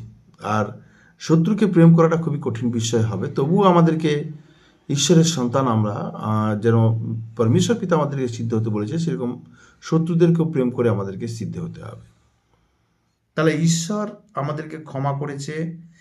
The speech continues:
আমাদেরকেও বলছে, "ক্ষমা করো।" ঈশ্বর আমার প্রতি দয়া করেছে, আমাদেরকেও বলছে, "তুমি দয়া করো।"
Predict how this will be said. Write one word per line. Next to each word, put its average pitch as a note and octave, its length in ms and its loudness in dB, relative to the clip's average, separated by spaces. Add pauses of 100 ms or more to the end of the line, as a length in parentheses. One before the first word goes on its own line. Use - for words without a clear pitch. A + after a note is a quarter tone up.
(200)
আমাদেরকেও C#3+ 520 -4
বলছে, A#2+ 300 -2
"ক্ষমা A2+ 340 -4
করো।" - 320 -12 (760)
ঈশ্বর F3+ 360 4
আমার G3 200 6
প্রতি F#3 280 2
দয়া C#3+ 320 4
করেছে, E3 680 2
আমাদেরকেও F#3 540 0
বলছে, F3+ 320 4
"তুমি C3 200 -2
দয়া G2 300 -4
করো।" - 280 -14